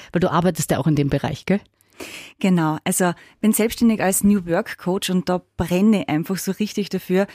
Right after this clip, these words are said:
Speaker 2: Kleinunternehmen dabei zu begleiten, einfach ein guter Arbeitgeber zu sein. Also so, dass Mitarbeiter wirklich am Montag mit demselben Feuer in den Augen zur Arbeit gehen, was sie jetzt vielleicht nur am Freitag am Weg ins Wochenende haben.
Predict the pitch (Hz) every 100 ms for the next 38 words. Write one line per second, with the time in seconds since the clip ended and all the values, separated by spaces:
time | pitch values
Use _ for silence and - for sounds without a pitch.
0 | - - 165 185 220 220 190 196 214 202
1 | 180 - 196 202 156 151 - 214 - -
2 | - 175 214 220 - 180 - - 214 -
3 | 196 190 - 165 170 - 151 143 147 -
4 | 156 156 _ _ _ 156 151 196 185 175
5 | - - - 214 220 202 185 196 185 185
6 | 180 170 165 202 180 175 170 170 170 -
7 | 175 190 - 190 214 180 180 - 151 170
8 | - 247 180 185 - 175 202 - - _
9 | 220 - 254 240 - - 208 208 - -
10 | 226 226 226 214 - 220 170 180 196 190
11 | 190 190 - 180 - 180 160 156 143 147